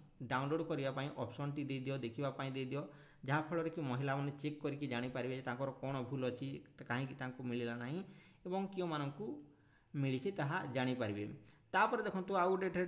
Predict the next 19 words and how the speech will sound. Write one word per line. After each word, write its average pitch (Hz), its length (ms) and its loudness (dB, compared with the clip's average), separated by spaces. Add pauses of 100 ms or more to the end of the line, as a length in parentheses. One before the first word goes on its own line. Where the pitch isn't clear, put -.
ଟ୍ୱିଟ୍ 170 220 2
କରିକି 160 280 4
କହିଛନ୍ତି 135 440 0 (200)
ଯେ 165 100 4 (180)
ବାକି 127 460 4
ରହିଥିବା 220 320 4 (140)
ସମସ୍ତ 170 300 0 (140)
ଯୋଗ୍ୟ 160 280 4
ହିତାଧିକାରୀଙ୍କୁ 147 520 2 (140)
ଖୁବ୍ 208 260 4
ଶୀଘ୍ର 170 220 2 (120)
ପରବର୍ତ୍ତୀ 147 440 2 (100)
ପର୍ଯ୍ୟାୟର 131 1160 -2 (100)
ସୁଭଦ୍ରା 175 440 2 (100)
ସହାୟତା 147 420 2
ରାଶି 143 220 2 (100)
ଯୋଗାଇ 135 320 4 (120)
ଦିଆଯିବା 127 440 2 (1600)
ଏବଂ 127 300 4